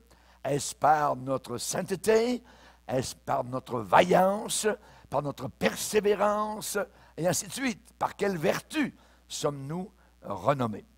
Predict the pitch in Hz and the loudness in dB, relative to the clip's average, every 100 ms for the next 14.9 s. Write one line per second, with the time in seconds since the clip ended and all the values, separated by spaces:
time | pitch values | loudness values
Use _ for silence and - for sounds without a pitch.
0 | _ _ _ _ 156 - 180 170 190 180 | _ _ _ _ -4 0 2 2 2 -4
1 | 160 233 196 127 - 120 120 156 - 147 | 2 8 8 6 -6 -8 -2 -2 0 -4
2 | 107 139 165 508 - - _ - 156 175 | -2 0 0 0 -8 -20 _ -8 6 12
3 | 180 147 117 123 175 - 151 135 175 165 | 12 10 2 0 -2 4 4 4 2 0
4 | 139 131 147 185 175 - - 127 127 202 | -2 0 2 2 2 -10 -20 -8 0 2
5 | 147 123 - - 208 175 180 180 180 208 | 0 -6 -4 6 6 6 -4 -4 -2 -2
6 | 214 - 180 - 165 180 - 240 269 240 | -2 -2 -6 -4 0 0 6 10 10 10
7 | 208 190 214 208 214 170 147 156 147 - | -6 -2 4 8 8 6 2 -6 -6 -4
8 | 135 123 - - - - - - 170 226 | -4 -4 -6 -10 -18 -20 -20 -4 6 6
9 | - - 190 262 254 262 285 269 - 202 | 4 -6 4 4 4 -2 -2 -2 2 4
10 | 180 - - 220 214 180 151 135 - - | 4 0 8 10 10 8 4 -4 -8 -12
11 | - _ _ _ _ - - 156 147 165 | -16 _ _ _ _ -8 -6 -4 -6 -8
12 | 247 247 214 190 170 - - 202 - 226 | -6 -4 -4 -4 -6 6 6 6 -6 -8
13 | - 214 - 208 196 - 147 247 254 - | -8 -8 0 2 2 -6 -2 0 0 -4
14 | - 220 - - - - 160 170 | -10 -10 -8 -8 -8 -8 -6 -6